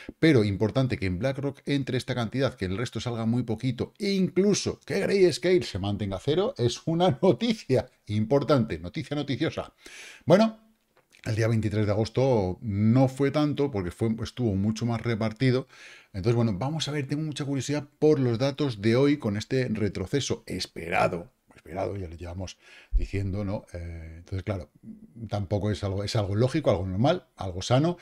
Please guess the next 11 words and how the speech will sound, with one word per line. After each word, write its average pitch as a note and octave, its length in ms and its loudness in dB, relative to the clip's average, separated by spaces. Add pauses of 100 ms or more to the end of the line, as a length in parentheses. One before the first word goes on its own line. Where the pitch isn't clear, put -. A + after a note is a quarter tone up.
(480)
pero, A#3 440 6 (100)
oh, A3 340 6
pero, G3+ 400 8 (300)
tiene G#3 280 8
un G#3 180 6
punto A3 400 4
del D#3 240 4
cual F#3 260 6
no E3 140 2
deberíamos C#3+ 500 2
pasar. - 400 -4